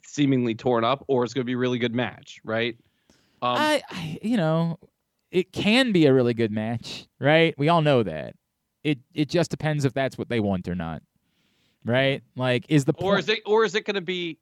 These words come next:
Speaker 1: the Usos interfere immediately and it's a six-man tag with the Street Profits?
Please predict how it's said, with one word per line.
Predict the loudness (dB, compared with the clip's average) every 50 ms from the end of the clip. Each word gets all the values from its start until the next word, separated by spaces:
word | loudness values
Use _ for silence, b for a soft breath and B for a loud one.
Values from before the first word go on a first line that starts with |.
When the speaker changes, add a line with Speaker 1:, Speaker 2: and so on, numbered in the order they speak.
| _ _ -12
Speaker 1:
the | -12 -10
Usos | -10 -8 -8 -8 -8 -6 -6 -6 -4 -4
interfere | -4 -4 -4 -4 -4 -2 -2 0 0 0
immediately | 0 0 0 0 0 -2 -2 -2 -2 0 0
and | 0 -2
it's | -4 -6 -10
a |
six-man | -8 -4 -6 -6 -6 -4 -4 -4 -2 -2 -4
tag | -4 -6 -6 -4 -6 -8 -12
with | -18 -20
the | -20
Street | -20 -16 -14 -14 -14 -14
Profits? | -14 -16 -16 -16 -18 -20 -20 -20 _ -12